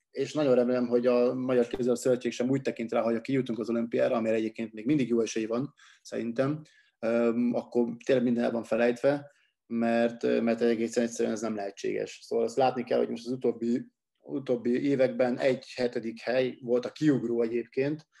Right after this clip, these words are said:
ö, holott arról beszélünk tényleg, hogy, ö, rengeteg klasszis van a csapatunkban, rengeteg jó utánpótlás játékosunk van, ö, miénk a, elméletileg a világ egyik, ha nem legerősebb bajnoksága,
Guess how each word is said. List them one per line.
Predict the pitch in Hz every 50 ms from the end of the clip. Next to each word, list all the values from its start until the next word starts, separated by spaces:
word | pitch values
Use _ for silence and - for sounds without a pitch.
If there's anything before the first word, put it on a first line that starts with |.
| - - - - _ _ _ _
ö, | - 117 117 117
holott | 113 117 117 117 117 123
arról | 127 123 120 117
beszélünk | 120 117 - - 117 120 117 117
tényleg, | 127 120 120 117 113 -
hogy, | - 113 110 110 113 110
ö, | 107 107 107 110 110 107 110 110 - _ _ _ _ _ _ _ _ _ _ _ _ _ _ _ _ _ -
rengeteg | 131 131 123 123 120 110 -
klasszis | - 120 123 123 - 131
van | - 143 139
a |
csapatunkban, | 131 143 135 139 143 139 - 139 139 135 139 143 143 143 131
rengeteg | 131 123 120 120 - - 120 113 - -
jó | 117 117 117
utánpótlás | 131 131 - 143 143 139 139 135 - 143 139 139
játékosunk | 139 139 135 139 135 - 139 127 - 135 131 127
van, | - 135 135 131 131 135 131 -
ö, | 113 107 107 107 107 107 107 107 110 - _
miénk | - 113 107 113 131 131 123 120 120
a, | 117 117 113 117 - -
elméletileg | - 127 135 135 135 135 131 123 120 123 - 123 127 127 123 117 123 - - _ _ _ _ _ _ - 127 - 233 - - _ _ _ _ _ _ _ _ _
a | - 110
világ | 104 131 131 120 117 127
egyik, | 131 131 120 131 131
ha | - 127
nem | 127 123 120
legerősebb | 120 113 117 117 120 120 - 113 -
bajnoksága, | 120 127 135 139 139 139 - 139 139 139 143 143 143 143 -